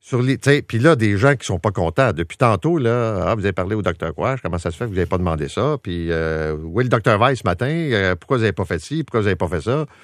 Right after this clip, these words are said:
Puis, euh, le premier ministre fait ce qu'il peut. Puis là, « Comment vous le critiquez pas ? Puis vous êtes un lécheux de premier ministre. »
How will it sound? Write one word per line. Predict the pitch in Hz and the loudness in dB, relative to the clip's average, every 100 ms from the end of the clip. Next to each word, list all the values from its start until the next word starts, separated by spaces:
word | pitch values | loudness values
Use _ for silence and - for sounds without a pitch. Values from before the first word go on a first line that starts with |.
| - _ _ _ _ | -20 _ _ _ _
Puis, | - 104 | -6 -2
euh, | 95 | 0
le | |
premier | 82 120 113 | 2 2 4
ministre | 107 123 - | 2 2 2
fait | 107 | -2
ce | |
qu'il | - - | -2 -4
peut. | - 160 165 143 - | 0 2 0 -2 -4
Puis | 113 | 2
là, « | 131 110 | 4 6
Comment | 123 180 165 | 4 6 4
vous | |
le | 113 | 2
critiquez | 90 123 113 - 110 | 2 0 0 0 2
pas ? | 143 180 180 160 | 2 2 0 -4
Puis | - | -6
vous | 98 | -4
êtes | 107 | 0
un | 117 107 | 2 4
lécheux | 110 143 | 2 0
de | 120 | 0
premier | 117 107 | 0 2
ministre. » | 107 - | 0 -2